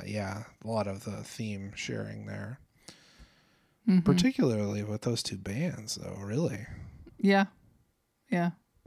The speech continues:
Speaker 2: I think so. I th-, I think, like, the other, the other tracks on this album that really got me were Lemon, obviously. And,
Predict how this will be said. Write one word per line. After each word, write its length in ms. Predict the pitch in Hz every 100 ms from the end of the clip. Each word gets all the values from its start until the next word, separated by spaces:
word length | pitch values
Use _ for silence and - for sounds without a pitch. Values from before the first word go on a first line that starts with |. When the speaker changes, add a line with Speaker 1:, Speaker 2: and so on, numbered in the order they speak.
| - - -
Speaker 2:
I 60 | 214
think 180 | 202
so. 320 | - 170 170 180 _ - - -
I 100 | 247
th-, 140 | 320 -
I 80 | 233
think, 240 | 285 -
like, 240 | 233 208
the 100 | 208
other, 400 | 196 196 190 185 -
the 100 | 190
other 380 | 208 214 190 - -
tracks 480 | - 175 175 -
on 500 | - 170 165 165 156 156 _ -
this 420 | 165 185 - - -
album 440 | - 165 170 170 165
that 180 | 165 -
really 200 | 175 170
got 280 | 185 151
me 260 | 165 165 165 - - - - - -
were 80 |
Lemon, 540 | 160 170 170 160 165 175
obviously. 720 | - 170 165 160 - 233 226 - - 359
And, 540 | 190 180 175 175 175